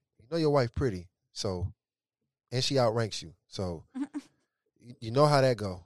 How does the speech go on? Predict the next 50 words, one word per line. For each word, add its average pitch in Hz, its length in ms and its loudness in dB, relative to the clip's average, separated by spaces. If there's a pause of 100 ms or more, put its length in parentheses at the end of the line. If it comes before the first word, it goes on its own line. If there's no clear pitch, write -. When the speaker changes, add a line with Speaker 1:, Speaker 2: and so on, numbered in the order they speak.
Speaker 1:
So 95 500 -6
<coughs> - 600 -14
you 113 120 -20
need 147 280 0
to, 127 240 -2 (140)
you 107 140 -8
need 131 180 -2
to 143 80 -2
relax." 143 640 0 (140)
I 120 140 -2
tell 156 200 0
'em, 135 80 -6
like, 120 120 -8
"Hey," 135 220 -8
I 143 80 -6
just 160 180 -10
had 165 120 0
this 156 100 -10
conversation 151 540 -6
a, 123 100 -6 (500)
a, 123 60 -6
a, 120 220 -6 (100)
a 123 60 -6
couple 151 280 -4
weeks 151 200 -6
ago 123 240 -4
with 117 80 -8
one 127 100 -2
of 123 60 -6
my 117 120 -4
young 123 260 -4
boys. 101 300 -4
I 107 80 0
was 110 160 -4
like, 107 100 -2
"Yo, 120 140 0
man," 113 220 -6 (680)
um, 101 380 -6 (840)
I - 80 -6
was 110 120 -2
like, 104 140 -2
"Your 139 120 2
wife's 160 300 0
a 104 60 -8
first 110 280 -8
class. 90 460 -10 (260)
You 127 120 -10
got 123 220 0
busted 107 320 -6
down. 87 220 -10